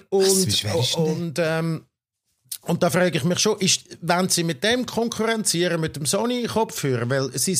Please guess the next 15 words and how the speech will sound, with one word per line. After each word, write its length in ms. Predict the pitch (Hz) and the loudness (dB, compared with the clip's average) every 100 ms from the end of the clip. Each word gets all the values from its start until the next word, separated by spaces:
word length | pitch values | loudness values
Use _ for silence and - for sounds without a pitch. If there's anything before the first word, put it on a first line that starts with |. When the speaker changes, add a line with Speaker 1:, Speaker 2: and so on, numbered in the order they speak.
| - | -4
Speaker 2:
sie 160 | - 160 | -4 -4
br-, 240 | 139 156 - - | -4 -6 -6 -8
bringen 280 | 147 170 147 | -4 -2 0
eigentlich 260 | 139 156 - | 0 0 -2
schlechtere 480 | 151 147 - 135 127 | -2 -2 -2 -6 -6
Produkte, 400 | 139 190 - - | -4 -4 -4 -6
aber 260 | 135 135 135 - _ | -4 -4 -6 -14 _
vielleicht 460 | - 170 254 - - | -6 -2 -2 -4 -4
ist 120 | 127 | -2
ja 100 | 131 | 0
dann 180 | 127 120 | 0 0
der 80 | 120 | 0
Sound 400 | 185 190 196 185 | 0 0 2 0
so 240 | - 170 143 | 0 0 2
hart, 400 | 156 160 147 | 0 0 -2